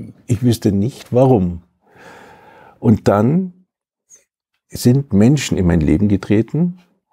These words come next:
wo ich verstanden habe, dass das kein Zufall ist.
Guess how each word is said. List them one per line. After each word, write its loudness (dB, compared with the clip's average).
wo 4
ich 0
verstanden 2
habe, -2
dass -4
das -2
kein 2
Zufall -2
ist. -12